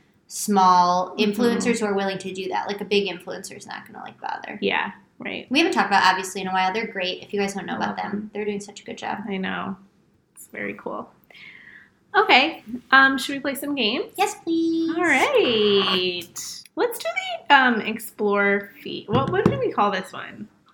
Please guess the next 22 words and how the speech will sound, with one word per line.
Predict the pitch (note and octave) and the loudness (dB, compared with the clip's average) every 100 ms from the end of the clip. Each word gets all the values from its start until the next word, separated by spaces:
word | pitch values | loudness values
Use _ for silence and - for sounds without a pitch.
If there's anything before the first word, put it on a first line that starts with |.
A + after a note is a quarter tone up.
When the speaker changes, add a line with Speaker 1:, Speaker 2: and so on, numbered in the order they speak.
| _ - | _ -6
Speaker 1:
Dora | A3 G#3+ G#3+ | -2 0 0
the | G#3 | -2
Instagram | - G3 - G3+ G3 F#3+ | -4 -6 -8 -8 -10 -10
Explorer. | - - B3 | -10 0 2
Speaker 2:
<laughs> | |
I | B3+ C4+ | 4 2
was | G#3 G3+ | 2 2
just | D#4+ G3+ - | 2 0 2
thinking. | E4 E4 - - - - | 4 4 6 4 2 -6
<laughs> | - | 4
That's | D4 - C4 - D5+ - - - - G4+ F4+ A4 - C4 - | 4 4 4 8 10 10 8 2 0 0 2 6 8 8 6
the | C#4+ | 2
new | C4+ C#4 | 4 4
title | B3+ A3 G#3 G3+ | 6 6 8 4
of | G3 | 4
this | F#3+ G#3 | 2 4
Speaker 1:
Oh. | F4+ F4 E4+ E4 | 6 6 6 6
Speaker 2:
franchise, | A3+ A3+ B3 B3 A#3+ A#3+ - | 6 6 6 6 6 4 2
Dora | A#3+ B3+ | 2 4
the | B3+ F#3+ | 2 0
Instagram | F#3+ - F#3 E3+ | 0 -2 -4 -4
Explorer. | F#3 - A3+ A#3 A#3 A#3 | -8 -6 -2 2 4 2